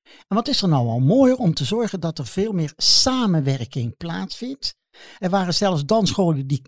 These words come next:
kenden elkaar niet. Men stond als het ware met de rug naar elkaar toe. Terwijl samenwerking betekent, we doen het met elkaar en dan kan je veel meer bereiken. En dat hebben die mensen van het eerste uur toch mooi voor elkaar gekregen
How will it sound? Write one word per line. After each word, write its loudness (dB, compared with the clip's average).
kenden 0
elkaar -8
niet. -8
Men 0
stond 0
als -4
het -10
ware 2
met 2
de 4
rug 0
naar -2
elkaar -6
toe. -10
Terwijl -6
samenwerking 2
betekent, -2
we 2
doen 2
het 2
met -2
elkaar -8
en -8
dan -4
kan -8
je -4
veel -4
meer -4
bereiken. -8
En -2
dat -4
hebben 0
die 2
mensen -2
van -2
het -4
eerste -8
uur -6
toch -8
mooi 0
voor -6
elkaar -8
gekregen -12